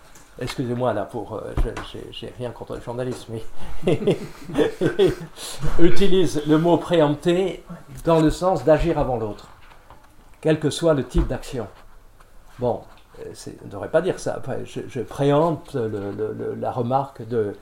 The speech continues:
par exemple, je préempte la remarque de Benoît,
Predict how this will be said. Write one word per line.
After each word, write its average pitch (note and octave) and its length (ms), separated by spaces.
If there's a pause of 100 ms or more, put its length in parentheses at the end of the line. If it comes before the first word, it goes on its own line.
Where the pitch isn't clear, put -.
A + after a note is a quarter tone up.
(320)
par A#2+ 100
exemple, A#2+ 280 (260)
je C#3+ 80
préempte D#3+ 480
la A#2 160
remarque B2 300
de A2+ 80
Benoît, B2 520